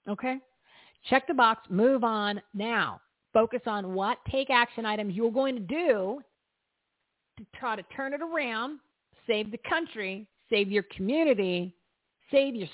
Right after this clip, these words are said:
soul. Kind of a big one, 'cause this is a spiritual battle, right? This is big, right? This is big. There's a lot of demons out there that are coming. Well, we had a whole bunch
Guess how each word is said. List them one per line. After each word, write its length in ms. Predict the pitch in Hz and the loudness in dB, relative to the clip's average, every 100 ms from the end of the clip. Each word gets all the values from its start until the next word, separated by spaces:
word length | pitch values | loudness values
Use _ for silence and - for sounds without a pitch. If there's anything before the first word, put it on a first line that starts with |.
| - | 0
soul. 600 | 330 381 262 175 180 220 _ _ - | 4 8 6 4 -2 -6 _ _ -14
Kind 120 | 185 | -12
of 60 | 185 | -8
a 40 | |
big 200 | 202 202 | -8 -8
one, 280 | 127 117 156 _ _ _ | -10 -12 -20 _ _ _
'cause 120 | 165 | -16
this 140 | 175 170 | -14 -14
is 140 | 190 | -12
a 80 | 190 | -14
spiritual 500 | - 254 226 214 208 190 - | -10 -4 -2 -2 -8 -10 -6
battle, 400 | 202 214 127 233 | -4 -4 -6 -10
right? 240 | 185 165 185 | -8 -4 -4
This 120 | 185 | -4
is 140 | 240 | -4
big, 560 | 185 285 302 165 110 _ _ _ _ | 2 6 6 4 -4 _ _ _ _
right? 340 | 175 185 233 - | -10 -8 -10 -12
This 180 | 185 226 | -14 -10
is 40 | 208 | 0
big. 380 | 233 254 156 117 - _ _ _ _ _ _ | 4 4 2 -8 -20 _ _ _ _ _ _
There's 80 | 196 | -8
a 20 | |
lot 160 | 190 214 | -4 -4
of 120 | 185 | -4
demons 420 | 240 269 240 202 | -4 -4 -4 -4
out 200 | 180 175 | -6 -6
there 160 | 175 170 | -6 -6
that 100 | 170 | -8
are 120 | 160 | -10
coming. 460 | - 233 196 151 196 | -6 -4 -4 -6 -10
Well, 220 | 370 339 | -8 -6
we 100 | 320 | -4
had 100 | 302 | 0
a 20 | |
whole 160 | 240 254 | 2 4
bunch 200 | 277 | 2